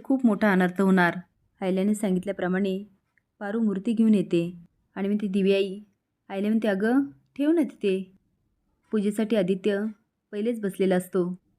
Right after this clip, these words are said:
पारू जाते, त्याच्या शेजारी बसते. दामिनी म्हणते, "अरे वा, हा मोठा चान्स आहे." पारू मूर्ती ठेवायला जाते. दामिनी जाते आणि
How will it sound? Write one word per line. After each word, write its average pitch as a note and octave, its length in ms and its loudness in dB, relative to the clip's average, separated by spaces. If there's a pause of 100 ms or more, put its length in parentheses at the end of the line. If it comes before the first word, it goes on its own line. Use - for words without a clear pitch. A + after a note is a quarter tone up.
(180)
पारू G3 200 -4
जाते, F#3+ 640 -2 (160)
त्याच्या A#3 220 -8
शेजारी F#3 320 0
बसते. F3+ 540 0 (500)
दामिनी F#3 360 0
म्हणते, G3 180 0
"अरे F3+ 140 2
वा, G#3+ 240 2 (380)
हा A#3 60 -4
मोठा G#3+ 280 0
चान्स G3+ 380 -2
आहे." F#3+ 300 0 (720)
पारू G3+ 200 -4
मूर्ती F#3 280 -4
ठेवायला F#3 320 2
जाते. G3+ 500 -2 (480)
दामिनी G3 400 -2
जाते F#3 480 -2 (120)
आणि A3+ 160 -2